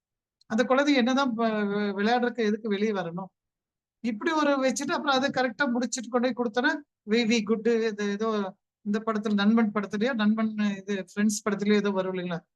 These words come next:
விஜய் அவரை பேசுவாங்களே, "வி வி குட்" அப்படின்னு சொல்லி அந்த மாஸ்டர் சொல்லுவார். அந்த மாதிரி "வி வி குட்" அப்படி போடுறத வந்து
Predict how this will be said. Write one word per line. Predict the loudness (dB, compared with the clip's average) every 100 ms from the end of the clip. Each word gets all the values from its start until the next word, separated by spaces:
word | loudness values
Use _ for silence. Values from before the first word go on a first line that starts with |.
| _ _ -6
விஜய் | 2 4 6 6
அவரை | 4 2
பேசுவாங்களே, | 2 0 0 -2 -2 2
"வி | 4 4
வி | 4 4
குட்" | 2 2 0
அப்படின்னு | -4 -6 -4
சொல்லி | -2
அந்த | -2 0 -2 -2 -4 _ _ _ 0
மாஸ்டர் | 0 2 0
சொல்லுவார். | -2 0 0 -2 -6 _ -4
அந்த | 2 4
மாதிரி | 4 4
"வி | 4 2
வி | 2 2
குட்" | 0 2
அப்படி | 0 -2
போடுறத | -2 -2 0 -2
வந்து | 0 0